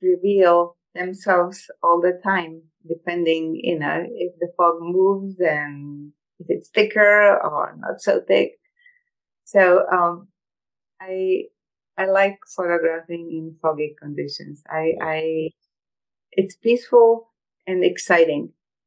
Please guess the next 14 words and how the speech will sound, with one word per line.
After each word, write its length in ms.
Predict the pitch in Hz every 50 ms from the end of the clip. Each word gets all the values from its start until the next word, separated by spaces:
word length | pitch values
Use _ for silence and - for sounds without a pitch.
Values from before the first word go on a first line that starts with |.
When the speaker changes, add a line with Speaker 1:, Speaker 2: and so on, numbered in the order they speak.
| _ -
Speaker 2:
Yeah. 160 | 92 92 85
Speaker 1:
at 60 | 80 160
the 60 | 160
same 220 | - - - -
time. 40 | - _ _ _ _ _ _ _ _ _ _ _ _ _ _ _ _ _
Speaker 2:
Yeah, 160 | 85 82 80 76 - _ _ _ _ _ _
cool. 280 | - 101 95 92 - _ _ _ _ _ _ _ _ _ _ _ _ _ _ _ -
What 200 | 196 214 214 -
does 160 | 196 180 -
success 500 | - 127 - - - 139 139 135 - -
look 220 | 123 101 - -
like 220 | 92 82 78 78 - - -
for 180 | 107 95 92 87
you 380 | 87 87 85 85 85 80 78